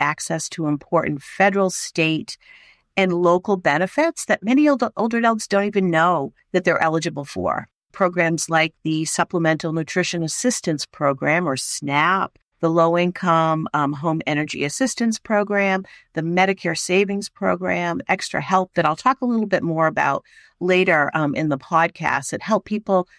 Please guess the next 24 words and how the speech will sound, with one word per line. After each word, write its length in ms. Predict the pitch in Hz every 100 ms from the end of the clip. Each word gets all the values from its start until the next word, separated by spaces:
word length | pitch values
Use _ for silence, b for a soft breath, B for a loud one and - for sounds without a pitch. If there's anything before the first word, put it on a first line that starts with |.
| b
pay 200 | - 254
for 120 | 269 -
their 280 | 139 131 -
medications. 840 | - 139 135 143 123 - 127 - - _ _ _ _ -
I 160 | 208
direct 480 | 240 277 254 254 - -
the 140 | 170
National 340 | 175 165 180 180
Council 320 | 180 165 170
on 100 | 156
Aging 360 | 160 165 156 151
Center 500 | - 185 185 196 160
for 120 | 165
Healthy 440 | 139 151 - 151
Aging, 480 | 139 139 160 170 233 b b b b _
and 300 | 196 190 185
we 400 | 185 180 214 233
provide 640 | 233 233 196 175 175 175 175
support 640 | - 170 - 175 165 -
to 200 | - 180
state 580 | 160 - - 180 175 202 -
and 160 | 165
local 520 | 156 151 170 226 214 220
organizations 1120 | 202 208 202 196 190 196 - 196 190 190 190